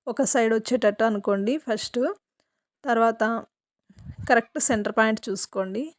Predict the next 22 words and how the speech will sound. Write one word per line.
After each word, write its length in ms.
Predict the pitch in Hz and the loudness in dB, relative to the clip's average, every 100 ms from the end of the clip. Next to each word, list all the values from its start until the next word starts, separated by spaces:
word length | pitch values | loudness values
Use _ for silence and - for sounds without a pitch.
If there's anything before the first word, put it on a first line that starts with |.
| - - - _ _ _ _ _ _ _ _ 277 | -10 -10 -10 _ _ _ _ _ _ _ _ -10
ఇలా 140 | 240 - | -10 -4
హ్యాండ్ని 420 | 240 214 220 220 277 - | -2 -2 -2 -2 -4 0
ఫోల్డ్ 300 | 214 208 208 | 2 2 2
చేసుకోండి, 480 | 208 190 - 190 185 190 202 | 0 0 -4 -4 -4 -2 -2
డిజైన్ 340 | 202 220 226 220 | 0 0 -2 -6
ఒక 120 | - - | -12 -8
చోటకి 260 | 214 233 - 214 | -6 -6 -6 -4
కలవాలి. 440 | 196 196 196 269 370 _ _ _ _ _ 277 | -2 -2 -2 -6 -8 _ _ _ _ _ -10
అంటే 280 | 226 220 277 269 - 226 | -4 2 2 0 -2 -2
ఈ, 20 | 220 214 | 0 0
ఇలా 140 | 214 214 226 | 0 0 2
ఫోల్డ్ 240 | 220 226 226 | 2 2 2
చేసిన 260 | - 247 226 | 0 -2 0
తర్వాత 360 | 202 208 - 269 269 | 0 0 -2 -6 -4
సమానంగా 540 | 220 202 208 214 226 214 | -4 -2 -2 -4 -4 -4
ఉండాలన్నమాట. 600 | 202 202 202 190 185 180 269 - | -4 -6 -4 -6 -6 -2 -2 2
క్లాత్ 360 | 214 208 220 247 226 202 | 6 6 4 -2 -4 -4
ఎక్కువ 180 | 233 220 214 | -6 -6 -6
తక్కువ 380 | - 208 208 202 | -4 -4 -4 -6
ఉంటే 220 | 196 302 415 _ _ _ _ - | -2 0 0 _ _ _ _ -8
అప్పుడు 220 | 220 226 269 262 | -2 2 4 4
మనము 240 | 220 | 0